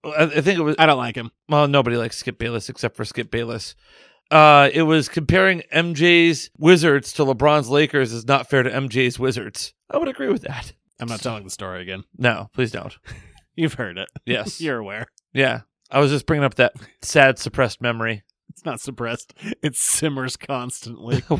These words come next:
Speaker 1: <laughs> That's why you're so angry all the time. <laughs>
Speaker 2: Yeah, that's hilarious. Uh, I like that the Lakers are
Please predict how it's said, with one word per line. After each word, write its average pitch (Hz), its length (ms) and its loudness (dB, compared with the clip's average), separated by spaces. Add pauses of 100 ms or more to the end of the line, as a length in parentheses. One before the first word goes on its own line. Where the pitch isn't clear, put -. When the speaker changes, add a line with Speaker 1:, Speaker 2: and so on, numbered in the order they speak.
(220)
Speaker 1:
<laughs> - 360 -16
That's 190 220 2
why 156 100 0
you're 147 120 2
so 160 240 0
angry 151 320 2
all 123 100 4
the 117 100 -4
time. 110 420 -6
<laughs> - 40 -20 (720)
Speaker 2:
Yeah, 123 160 -2
that's 113 180 -8
hilarious. 98 460 -10
Uh, 107 260 -8
I 107 80 -8
like 104 220 -12
that 101 160 -16
the 107 80 -14
Lakers 101 360 -12
are 202 140 -12